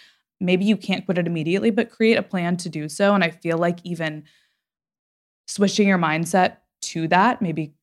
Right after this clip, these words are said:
creating an exit strategy or outright quitting if that's possible, it just brings such relief.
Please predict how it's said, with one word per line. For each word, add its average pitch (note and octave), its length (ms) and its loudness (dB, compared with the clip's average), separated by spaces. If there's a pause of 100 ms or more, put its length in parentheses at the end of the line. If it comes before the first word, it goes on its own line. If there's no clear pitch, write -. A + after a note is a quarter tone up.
creating E3+ 280 0
an D#3+ 80 -2
exit E3 300 -6
strategy F#3 500 2
or E3 320 -2
outright D#3+ 420 -4
quitting D#3+ 280 -6
if D#3+ 240 -12
that's D3+ 280 -6 (140)
possible, G3 580 0 (300)
it F3 140 -6
just G3+ 340 0
brings E3 480 0
such - 400 -6
relief. E3 580 -6